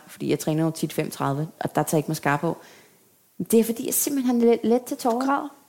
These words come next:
Speaker 1: Jeg græ-, jeg græder. Ja, men da jeg var lille, der sang min mor altid den der, "Du vil lege millioner, hvis tårer var guld."
Speaker 2: Ja.
Speaker 1: Ja, og det vil jeg. Det er simpelthen min
Speaker 2: <laughs>
Speaker 1: måde at få tingene ud på, ikke? Jeg græder også til træning. Kan jeg stoppe og græde, kan jeg godt finde på.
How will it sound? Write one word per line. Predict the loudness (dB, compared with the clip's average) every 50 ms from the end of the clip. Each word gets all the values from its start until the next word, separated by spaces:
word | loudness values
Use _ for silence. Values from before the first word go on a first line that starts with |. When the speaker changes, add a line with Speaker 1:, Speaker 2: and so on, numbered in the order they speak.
| _ _
Speaker 1:
Jeg | -2 -2 0
græ-, | -2 -4 0 4 4
jeg | 4 4 4
græder. | 2 0 0 0 0 -2 -4 -6 -8 -14 -20 -20 -20 -2 0
Ja, | 2 2
men | 4 2 4
da | 4 4 6
jeg | 6 4
var | 4
lille, | 4 4 2
der | 2
sang | 2 0 -2 -2 -2
min | 0 0
mor | 2 2
altid | 0 0 0 0 0
den | 0 2
der, | 2 2 2 2 0 -2 -2 -6 -8 -10 -10 -6 -4
"Du | 0
vil | 2 2
lege | 2 2 2 2
millioner, | 2 0 0 -2 -2 -4 -4 -4
hvis | -4 -6 -4
tårer | -4 -2 -2
var | 0 -2
guld." | -2 -2 -2 -2 -4 -8 -14 _ _ _ _ _ _ _ _ _ _ _ _ _ _ -12
Speaker 2:
Ja. | -10 -10 -10 -10 -8 0
Speaker 1:
Ja, | 2 2 2 2 0 -8 -6 -4
og | -2 -2
det | 2 2
vil | 2 2
jeg. | 2 2 0 -4 -8 -18 _ _ _ _ _ _ _ _ _ _ _ _ _ _ _ -20 -20 -20 -20 -20 _ _ _ _ -20 -20 -16 -2 0
Det | 0
er | 2
simpelthen | 2 4 4 4 4
min | 4 4 2
Speaker 2:
<laughs> | 2
Speaker 1:
måde | 2 0
at | 0
få | -2 -4
tingene | -4 -4 -2 -2 -2 -2 -4
ud | -4
på, | -2 -2 -2 -2
ikke? | -2 -4 -4 -6
Jeg | -4 -2
græder | 0 0 2 2 0
også | -2 -2
til | -6 -8
træning. | -6 -4 -2 0 0 -2 -2 -4 -8 -16 -20 _ _ _ _ _ _ _ _ _ -2
Kan | 0
jeg | 0
stoppe | 0 2 0 0 0
og | -4
græde, | -4 -4 -2 -2 -2 -2
kan | -2
jeg | -2
godt | -4 -4
finde | -4 -6 -6
på. | -6 -6 -8